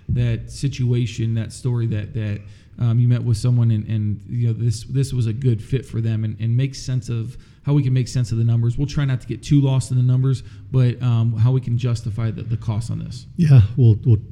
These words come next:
Speaker 2: like you said, trying to not to get
Speaker 1: Yeah.
Speaker 2: too lost in the numbers. Without a whiteboard, this is gonna be, you know, we're trying to explain how it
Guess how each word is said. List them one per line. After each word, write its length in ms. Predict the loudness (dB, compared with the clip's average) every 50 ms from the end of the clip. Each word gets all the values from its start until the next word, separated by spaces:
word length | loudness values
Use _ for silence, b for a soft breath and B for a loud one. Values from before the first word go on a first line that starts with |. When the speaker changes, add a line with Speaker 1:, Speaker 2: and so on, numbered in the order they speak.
| 2 4 4 4 4
Speaker 2:
like 160 | 2 0 2 2
you 80 | 0
said, 260 | 0 2 0 0 0
trying 260 | -2 2 6 8 8 10
to 60 | 10
not 180 | 10 8 6
to 60 | 6 6
get 200 | 4 6 6 8
Speaker 1:
Yeah. 80 | 8
Speaker 2:
too 120 | 10 10 10
lost 300 | 10 10 10 8 10 8
in 60 | 10
the 80 | 10
numbers. 340 | 12 12 12 10 10 8 6
Without 240 | 6 6 8 8 10
a 60 | 10
whiteboard, 840 | 10 10 10 10 8 8 8 8 10 10 10 8 6 2 -2 0 4
this 240 | 6 6 6 8
is 140 | 6 4 6
gonna 180 | 8 8 8 8
be, 320 | 8 8 8 8 8 6 2 -2
you 140 | 0 0 2
know, 80 | 2 2
we're 140 | 2 0
trying 240 | 0 6 8 10 10
to 40 | 10
explain 380 | 8 6 4 6 8 10 10 12
how 160 | 10 10 10
it 80 | 8